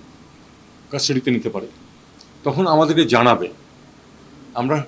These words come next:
কনফার্ম করবো যে হ্যাঁ সে আমাদের নাগরিক, তখন তারা আমাদেরকে হ্যান্ড ওভার করবে।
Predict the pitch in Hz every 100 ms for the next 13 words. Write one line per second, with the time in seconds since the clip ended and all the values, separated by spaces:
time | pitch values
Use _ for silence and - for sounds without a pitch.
0 | - 113 131 135 147 151 156 113 92 90
1 | - 87 87 92 90 117 147 98 85 87
2 | 85 82 82 80 76 80 76 73